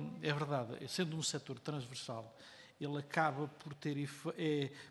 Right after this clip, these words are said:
por um lado, eh, quando nós queremos analisar o impacto global, eh, às vezes faltam-nos peças, que nos esquecemos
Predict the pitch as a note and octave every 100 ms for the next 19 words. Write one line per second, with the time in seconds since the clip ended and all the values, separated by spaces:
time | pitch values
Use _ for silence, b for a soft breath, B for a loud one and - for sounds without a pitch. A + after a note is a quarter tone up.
0 | - B3+ A#3 A3 B3 C4+ A#3+ B3 A3+ G#3+
1 | F#3+ F3+ F3 D#3 D3 C#3+ B - E3 F3
2 | G#3 G3+ - F#3 E3+ E3 E3 D#3 D3 C#3+
3 | C3+ B2 C3 D3+ D3 - F3 - - -
4 | D#3+ C#3+ E3 F3+ F#3+ F#3 B B B B
5 | - D3 - C#3 E3+ - D#3+ D3+ D#3+ D3
6 | - C3 - B2 - D3 - - E3 -
7 | E3+ E3